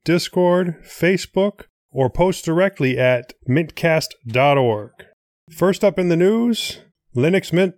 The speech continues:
Monthly News. Firefox ninety-four is released.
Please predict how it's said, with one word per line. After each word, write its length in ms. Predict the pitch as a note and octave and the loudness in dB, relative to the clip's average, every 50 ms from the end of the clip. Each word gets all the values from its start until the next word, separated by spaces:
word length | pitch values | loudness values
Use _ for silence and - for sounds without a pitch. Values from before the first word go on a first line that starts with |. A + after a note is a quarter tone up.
| _ - | _ -2
Monthly 420 | C3 D#3 E3+ E3 - F3+ F3 E3+ | -2 -2 -2 -2 -2 -2 0 2
News. 800 | D#3+ D#3+ D3 B2 A2 G#2+ - - - - - - - - - - - _ _ _ _ _ _ _ _ _ - | 2 2 2 0 -2 -4 -8 -16 -14 -10 -8 -6 -4 -4 -4 -6 -8 _ _ _ _ _ _ _ _ _ 0
Firefox 520 | C3+ C#3+ D#3 D#3 - F3+ E3+ E3+ - - | 0 2 2 0 0 -2 -2 -2 -2 -2
ninety-four 520 | F3 F3 F3+ F#3 E3+ - A3 A3+ A3+ G3+ D#3+ | -2 0 0 0 0 0 0 0 2 0 0
is 100 | A2+ A2+ | 0 0
released. 640 | A#2 A2+ A2 A2 - _ - - - - - - | -2 -2 -2 -6 -8 _ -16 -14 -12 -12 -12 -14